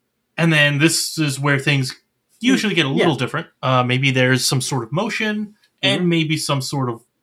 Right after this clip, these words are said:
Speaker 1: magical word. Uh,
Speaker 2: Yeah,
Speaker 1: so if
Speaker 2: I
Speaker 1: you don't know those two things,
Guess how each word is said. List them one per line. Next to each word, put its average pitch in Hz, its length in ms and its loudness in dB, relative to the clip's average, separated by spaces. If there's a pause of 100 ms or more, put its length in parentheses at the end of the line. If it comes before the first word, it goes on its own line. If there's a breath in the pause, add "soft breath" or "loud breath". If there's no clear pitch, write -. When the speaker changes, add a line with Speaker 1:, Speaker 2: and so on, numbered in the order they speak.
(160)
Speaker 1:
magical 127 520 -4
word. 123 300 -8 (440 soft breath)
Uh, 107 380 -8 (720)
Speaker 2:
Yeah, 254 240 0
Speaker 1:
so 123 220 -2
if - 60 2
Speaker 2:
I 175 60 6
Speaker 1:
you 139 140 2
don't 135 300 0
know 131 480 0
those 156 260 2
two 135 160 -2
things, 117 640 -10